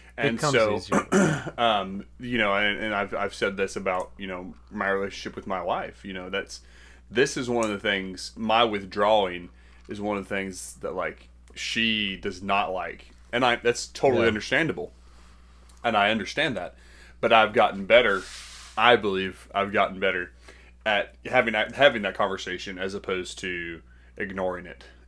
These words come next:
Speaker 2: and moving on from it. Um, I'm trying to get better about it. Um, but, uh,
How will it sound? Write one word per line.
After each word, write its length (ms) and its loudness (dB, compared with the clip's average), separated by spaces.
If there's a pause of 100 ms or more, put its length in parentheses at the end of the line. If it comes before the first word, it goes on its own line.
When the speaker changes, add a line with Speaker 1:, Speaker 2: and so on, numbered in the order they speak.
Speaker 2:
and 260 -8
moving 240 -6
on 200 -8
from 220 -14
it. 120 -20 (520)
Um, 320 -4
I'm 120 -8
trying 260 4
to 60 -10
get 120 -8
better 160 -6
about 240 -8
it. 120 -12 (200)
Um, 320 -12 (260)
but, 400 -6
uh, 220 -6